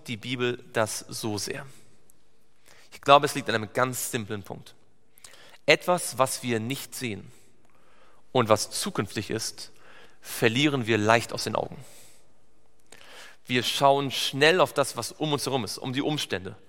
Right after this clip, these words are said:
Wir können durch persönliche Krisen oder auch die Krisen dieser Welt leicht abgelenkt werden.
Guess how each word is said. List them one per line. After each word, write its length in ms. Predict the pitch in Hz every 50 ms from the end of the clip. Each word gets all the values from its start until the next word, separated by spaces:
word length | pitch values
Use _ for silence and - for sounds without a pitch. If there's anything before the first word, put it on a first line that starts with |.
| - - - - - - - -
Wir 80 | - 135
können 440 | - - - 156 156 156 160 160 147 - - - -
durch 220 | - 127 - -
persönliche 720 | - 143 127 104 - - 135 147 165 190 196 185 - 196 170
Krisen 440 | - - - 190 185 185 160 180
oder 180 | 185 127 - 104
auch 80 | 107 -
die 100 | - 113
Krisen 340 | - - - 180 180 151
dieser 220 | 160 131 123 127 104
Welt 280 | 127 139 151 165 160 - - - - - -
leicht 580 | - 127 131 139 156 202 233 208 - - - - - -
abgelenkt 760 | - 226 - - - - 151 151 131 117 113 107 104 95 98
werden. 280 | 95 95 90 90 -